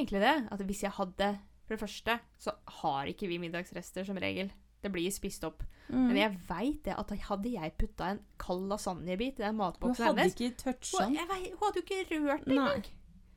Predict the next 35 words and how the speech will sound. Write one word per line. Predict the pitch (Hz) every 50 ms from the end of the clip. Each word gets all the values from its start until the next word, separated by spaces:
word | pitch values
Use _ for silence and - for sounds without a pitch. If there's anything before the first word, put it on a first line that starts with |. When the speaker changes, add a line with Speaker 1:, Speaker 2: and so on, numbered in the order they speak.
| - - - - -
Speaker 1:
Hun | -
hadde | 392 415 403
ikke | 415 403
spist | - - - - 480 480 - - -
den | - 311 294 269
biten. | 220 196 - - 185 - -
Speaker 2:
Ellers | 226 233 240 277
hadde | 285 285 311
hun | 320 302
sagt | - 262 240 233 -
det | - 226 214
at | 208 208 -
hun | 226 233 233 226
ville | 226 220 220 233
ha | 214 208 175 160 165
det | 202 254 320 311 -
kvelden | - 220 202 196 196 202
før. | - 240 254 349 415 - - - - - - - - - - -
Speaker 1:
Mm. | 190 190 190 233 302 - -
Speaker 2:
Og | 240 220
så | 262 269
litt | 240 233 226
sånn | - 202 202
som | 202 208 214 -
Ellie | - 196 190 185 185 185
gjerne | 185 180 175 175 170 170
gjør. | 175 202 262 349 - - - - - - -
Speaker 1:
Mm. | 220 226 285 - - - - - 220 220 214
Speaker 2:
Når | 208 196 185
du | 190
gir | 190 185 170 165
henne | 165 170 165 175
det, | 214 285 330 320
så | - - 233
bare, | 240 -